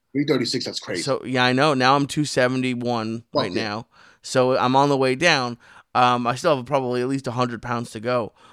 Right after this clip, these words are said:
Speaker 1: You,
Speaker 2: But,
Speaker 1: so you have,
Speaker 2: um,
Speaker 1: uh, you wanna be one seventy?
Speaker 2: I probably should be closer to one fifty. Um, but my, my next goal, my, my short-term goal is to get to two thirty-six, and I wanna get there by July for my birthday. So that'll be a hundred pounds gone.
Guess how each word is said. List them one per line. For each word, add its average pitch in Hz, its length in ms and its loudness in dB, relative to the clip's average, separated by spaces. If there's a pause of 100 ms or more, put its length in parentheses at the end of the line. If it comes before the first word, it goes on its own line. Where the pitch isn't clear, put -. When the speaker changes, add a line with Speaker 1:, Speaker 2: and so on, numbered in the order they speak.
(100)
Speaker 1:
You, 123 120 -4
Speaker 2:
But, 120 220 6
Speaker 1:
so 143 60 0
you 135 60 2
have, 120 240 4
Speaker 2:
um, 110 80 -4
Speaker 1:
uh, 120 280 -4
you 139 80 4
wanna 135 200 4
be 127 120 0
one 117 200 0
seventy? 101 380 -6 (960)
Speaker 2:
I 156 100 4
probably 175 520 -2
should 127 160 -8
be 131 80 -6
closer 135 300 -2
to 131 60 0
one 120 220 -2
fifty. 147 480 -6 (120)
Um, 117 480 0
but 123 300 0 (240)
my, 123 160 -2 (120)
my 131 180 0
next 165 300 -2
goal, 156 460 0 (480)
my, 120 260 0
my 123 260 -2
short-term 180 580 -4
goal 151 240 -2
is 147 100 -10
to - 80 -14
get 143 140 -10
to 117 100 -16
two 156 220 -4
thirty-six, 120 840 -6 (380)
and 120 120 -2
I 120 60 2
wanna 127 220 0
get 123 160 -6
there 127 160 0
by 123 160 2
July 117 520 -4
for 120 140 -12
my 120 120 -6
birthday. 110 480 -6
So 123 140 -6
that'll 123 120 -2
be 120 100 -4
a 117 60 -4
hundred 120 260 -8
pounds 113 280 -8
gone. 98 360 -12